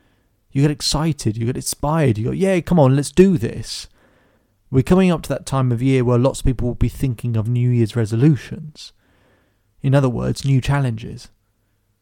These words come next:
Now, I have to say, I hate New Year's resolutions because I always think, "Why don't you just do it now?" Why does it have to be a New Year's resolution where on the first day of the year which also basically sets you up to fail, because then you've got Blue Monday and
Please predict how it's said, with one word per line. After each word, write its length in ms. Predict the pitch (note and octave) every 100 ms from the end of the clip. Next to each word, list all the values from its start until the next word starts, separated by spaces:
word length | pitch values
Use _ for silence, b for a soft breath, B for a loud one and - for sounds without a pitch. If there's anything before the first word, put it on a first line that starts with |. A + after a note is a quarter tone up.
| _ _ -
Now, 160 | A2+ A2+
I 80 |
have 180 | C#3 C#3
to 100 | A#2+
say, 300 | - C3+ A2
I 120 | G2+
hate 220 | F#2+ A2+ A#2
New 120 | G#2
Year's 160 | G2
resolutions 680 | G#2+ G2 B2 D3 - A#2 A2
because 300 | A#2+ - A#2
I 100 | A#2+
always 300 | C3+ B2+ -
think, 180 | A#2 A#2 b b b b b b _ _
"Why 220 | C3 D3+
don't 80 | D#3+
you 120 | D#3+
just 180 | C#3+ -
do 100 | C3
it 100 | B2
now?" 360 | B2 A2+ G2+ G2 _ _ _ _ _ _ _ _ _ _ _ _ _ _ -
Why 240 | A#2+ C3
does 120 | C3
it 40 | D3+
have 120 | C#3
to 80 | -
be 300 | C#3+ C3 A#2 b b b B2+
a 60 |
New 200 | B2 C#3
Year's 240 | C#3 A2 A2+
resolution 540 | A2 B2+ C3+ - A2
where 120 | A2
on 80 | G#2+
the 80 | A2
first 600 | - C#3 C3+ B2 - -
day 240 | C3 C3+
of 240 | A#2+ G#2 A2
the 100 | A2+
year 560 | B2 D3+ D3+ A#2+ A2 - b b b b -
which 200 | D#3 -
also 340 | G#3 G#3 -
basically 540 | D3+ D#3 D#3+ - - B2+
sets 280 | C#3+ -
you 60 | C3
up 120 | -
to 100 | C3
fail, 460 | - F3+ F3+ D#3 D3+
because 340 | C#3 - B2+
then 120 | A#2+ A#2
you've 120 | A2
got 160 | B2+
Blue 180 | - A#2
Monday 480 | A#2 A#2 A2 A2+ A2+
and 120 | A2